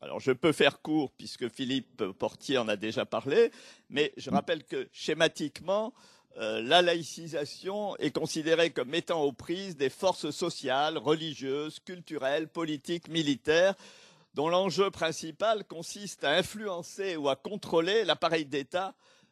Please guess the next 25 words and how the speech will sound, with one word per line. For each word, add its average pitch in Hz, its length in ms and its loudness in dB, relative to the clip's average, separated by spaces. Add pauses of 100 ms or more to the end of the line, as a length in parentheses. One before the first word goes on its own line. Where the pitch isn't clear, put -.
(120)
pour - 160 -14
qu'il 170 180 -2
intervienne 180 680 4
comme 131 180 -2
acteur 165 320 -2
politique 156 800 -6
dans 165 160 4
la 165 100 6
régulation 151 680 0
de 175 60 -6
la 139 80 2
religion 127 600 -6
en 131 140 -6
tant 170 180 2
qu'institution 131 680 -4
sociale, 143 640 2 (440)
ce - 120 -4
qui 156 240 -2
circonscrit 180 920 -4 (200)
la 170 180 8
laïcisation 160 1080 -2 (120)
à 143 180 0
être 165 200 -6
plus - 460 -10
un 131 180 2